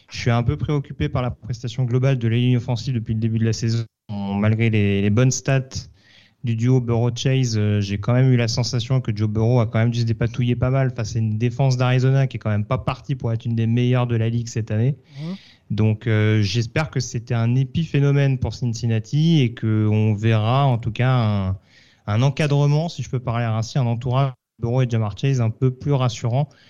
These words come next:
Speaker 1: euh, pour accompagner ce, ce casting X X L et permettre à, à Cincinnati de renouer avec les playoffs dans une division qui a l'air, euh, plus, plus ouverte que jamais. Donc le fait de démarrer à deux trois, c'est pas forcément ce qu'il y a de plus péjorant à l'heure actuelle.
Speaker 2: Il va pas falloir traîner en route, c'est ce qu'on se disait quand même tout à l'heure.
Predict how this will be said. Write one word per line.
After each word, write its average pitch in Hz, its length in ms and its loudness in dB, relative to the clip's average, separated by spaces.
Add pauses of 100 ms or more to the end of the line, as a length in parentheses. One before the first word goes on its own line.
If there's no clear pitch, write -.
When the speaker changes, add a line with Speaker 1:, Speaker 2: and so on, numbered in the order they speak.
(240)
Speaker 1:
euh, 104 220 0
pour 104 220 -2
accompagner 113 480 0
ce, 101 320 -2
ce 95 120 -6
casting 113 440 0
X 113 220 -4
X 110 160 -4
L 156 100 4
et 135 80 2
permettre 123 400 0
à, 95 1080 -2
à 110 80 0
Cincinnati 107 640 -2
de 127 80 4
renouer 127 360 4
avec 139 120 0
les 135 60 0
playoffs 139 380 0
dans 156 160 0
une 135 260 0
division 147 500 2
qui 190 100 -4
a 131 60 0
l'air, 147 160 0
euh, 123 140 0
plus, 131 360 -2
plus 160 200 -4
ouverte 147 340 0
que 135 120 0
jamais. 123 300 0 (460)
Donc 107 140 -6
le 104 60 -2
fait 113 160 -2
de 123 120 0
démarrer 113 340 4
à 110 80 2
deux 107 140 -2
trois, 147 300 -2
c'est 117 200 -8
pas 123 120 -4
forcément 123 420 -4
ce 139 60 -10
qu'il - 80 -4
y - 20 -4
a 110 40 -14
de - 0 -
plus 131 100 -6
péjorant 120 420 2
à 120 40 2
l'heure 110 100 0
actuelle. 101 260 -6 (180)
Speaker 2:
Il - 40 -18
va 139 40 -18
pas 147 140 -12
falloir 160 220 -10
traîner 165 240 -8
en 156 100 -4
route, 160 240 -8
c'est 147 120 -10
ce - 100 -12
qu'on 143 180 -10
se 131 40 -12
disait 131 260 -8
quand 151 140 -10
même 143 100 -8
tout 135 180 -18
à 147 100 -8
l'heure. 175 220 -6